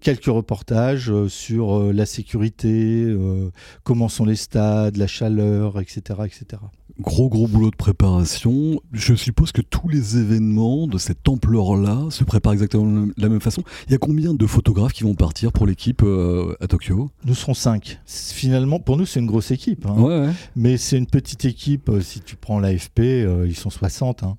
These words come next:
Speaker 2: On embrasse Marielle Eudes, euh, que,
Speaker 1: Voilà.
Speaker 2: que j'ai eu dans cette émission.
Speaker 1: <laughs> Voilà.
Speaker 2: Ouais.
Speaker 1: Moi, je, j'embrasse mes amis, euh,
Speaker 2: <laughs>
Speaker 1: Thomas Coex et, et autres. Mais
Speaker 2: Ouais.
Speaker 1: ouais, c'est la moitié du staff de l'équipe, en fait.
Speaker 2: D'accord.
Speaker 1: Cinq photographes, c'est la moitié du staff.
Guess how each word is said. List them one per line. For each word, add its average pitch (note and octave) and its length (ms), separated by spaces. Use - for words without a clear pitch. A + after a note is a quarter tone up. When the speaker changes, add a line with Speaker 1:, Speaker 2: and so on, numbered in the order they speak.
Speaker 2:
On G2 140
embrasse G2 320
Marielle G#2 460
Eudes, D3+ 160
euh, G#2+ 260
que, A2+ 80
Speaker 1:
Voilà. G#2+ 260
Speaker 2:
que - 60
j'ai B2+ 80
eu C3+ 100
dans C3 120
cette A#2+ 220
émission. A#2 400
Speaker 1:
<laughs> - 0
Voilà. A#2+ 340
Speaker 2:
Ouais. G2 220
Speaker 1:
Moi, A#2+ 220
je, A2 320
j'embrasse A2+ 460
mes G2+ 160
amis, A2 320
euh, G2+ 360
Speaker 2:
<laughs> F2+ 60
Speaker 1:
Thomas A2+ 300
Coex A2+ 640
et, A#2 260
et C3 80
autres. C#3+ 260
Mais G#2+ 320
Speaker 2:
Ouais. G#2+ 220
Speaker 1:
ouais, D#3 360
c'est - 200
la B2 100
moitié D3 240
du C#3 140
staff C3+ 300
de G2+ 120
l'équipe, G2 340
en F#2+ 80
fait. - 380
Speaker 2:
D'accord. C3 420
Speaker 1:
Cinq A#2 260
photographes, B2 360
c'est - 120
la G2+ 60
moitié G#2 260
du G2+ 120
staff. - 400